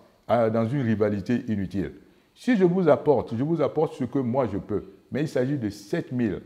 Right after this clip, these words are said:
masques chirurgicaux, n'est-ce pas ? Il s'agit de, d'environ également sept mille, euh, tests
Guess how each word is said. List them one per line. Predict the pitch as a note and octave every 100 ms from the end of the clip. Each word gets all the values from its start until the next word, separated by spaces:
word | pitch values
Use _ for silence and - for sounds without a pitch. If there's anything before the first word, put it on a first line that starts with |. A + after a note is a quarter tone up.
| - _ _
masques | G2 A#2 A#2 -
chirurgicaux, | A2+ - F2+ D#2+ D2+ D2 E2 - - _ -
n'est-ce | -
pas ? | - D3 - - - -
Il | C#3+
s'agit | - C#3 C3 D#3 C#3+
de, | A#2 G#2+ G2 - -
d'environ | A#2 A2 B2+ D#3
également | A#2 G2 G2+ A#2+ C3+
sept | - D3+ D3+
mille, | B2+ A#2 E2+ - - _ -
euh, | G2+ F2+ F2 -
tests | C#3+ -